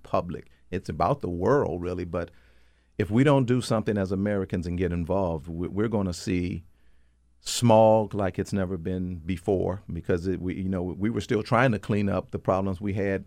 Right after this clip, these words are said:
prior to E P A coming into existence. So those things are, you know, you're not just rolling back re-, regulations. You're turning the, the, the, the hands of time back to where, you know, you're gonna see a lot of,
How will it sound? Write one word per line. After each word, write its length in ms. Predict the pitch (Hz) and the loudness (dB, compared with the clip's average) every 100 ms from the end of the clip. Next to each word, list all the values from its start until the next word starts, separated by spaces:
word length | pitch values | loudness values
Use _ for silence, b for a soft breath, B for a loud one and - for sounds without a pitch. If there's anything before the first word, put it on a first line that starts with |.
| - | -10
prior 260 | - 98 95 | -4 -2 -2
to 120 | 110 | -4
E 160 | 95 | -4
P 200 | 92 104 | -4 -2
A 80 | 92 | -2
coming 260 | 85 92 90 | -2 -4 -4
into 180 | 90 95 | -4 -6
existence. 540 | 82 98 139 - 76 | -6 -6 -6 -8 -12
So 280 | - - 90 - b b b | -8 -8 -8 -14 b b b
those 200 | 107 123 | 0 0
things 240 | 117 101 90 | 0 0 0
are, 260 | 87 76 - | -2 -4 -6
you 160 | 95 | -6
know, 80 | 101 | -4
you're 120 | 92 117 | -2 0
not 120 | 131 | 0
just 200 | 113 98 | 0 0
rolling 260 | 110 101 92 | 0 0 0
back 160 | 95 | -2
re-, 200 | 87 98 90 | -2 -4 -2
regulations. 720 | 98 90 87 104 127 76 78 | -2 -2 0 0 0 -4 -4
You're 80 | 131 | -4
turning 300 | 110 90 85 | -4 -4 -4
the, 100 | 76 | -8
the, 320 | 82 78 67 - | -8 -8 -8 -10
the, 140 | 82 - - - - - - | -12 -12 -20 -20 -20 -20 -16
the 240 | - 71 - | -10 -8 0
hands 260 | 113 104 | 2 4
of 100 | 90 | 2
time 420 | - 95 147 104 85 | 2 2 2 2 0
back 260 | 85 85 | -2 -4
to 120 | - | -6
where, 300 | 92 95 82 - b b - | -4 -2 -2 -6 b b -8
you 100 | 101 | -6
know, 100 | 87 | -4
you're 160 | 92 | -6
gonna 180 | 95 92 | -4 -6
see 220 | 90 87 82 | -4 -4 -4
a 60 | |
lot 220 | 87 85 | -4 -6
of, 100 | 85 | -8